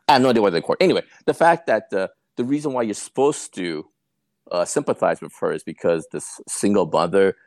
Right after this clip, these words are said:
needs money. She's, she's in, she's obviously, like, some sort of, like, a,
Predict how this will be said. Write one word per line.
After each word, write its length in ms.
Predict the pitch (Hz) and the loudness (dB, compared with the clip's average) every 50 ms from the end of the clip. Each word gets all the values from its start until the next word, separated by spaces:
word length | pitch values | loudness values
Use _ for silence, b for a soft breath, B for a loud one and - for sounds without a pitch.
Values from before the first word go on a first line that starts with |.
| b _ | b _
needs 240 | 92 87 80 - - | -6 -6 -6 -6 -6
money. 400 | 76 78 78 82 90 95 92 80 | -6 -4 -4 -2 -2 -2 -4 -6
She's, 380 | - - - 90 78 - - - _ | -8 -6 -6 -4 -4 -4 -8 -14 _
she's 220 | - - 95 80 - | -8 -6 -6 -6 -4
in, 180 | - 82 78 73 - - - | -4 -6 -6 -6 -10 -12 -8
she's 160 | - - 95 | -4 -2 0
obviously, 440 | 92 87 90 87 90 - - 92 85 | 2 2 2 2 0 0 0 -2 0
like, 180 | 78 78 - - | 0 -2 -2 -2
some 180 | - 87 85 | -4 -6 -6
sort 220 | - - - 85 80 | -4 -4 -2 -2 -2
of, 80 | 71 | -2
like, 220 | 65 65 69 - - | -2 -4 -6 -4 -4
a, 260 | 69 60 57 53 - | -4 -2 -2 -2 -4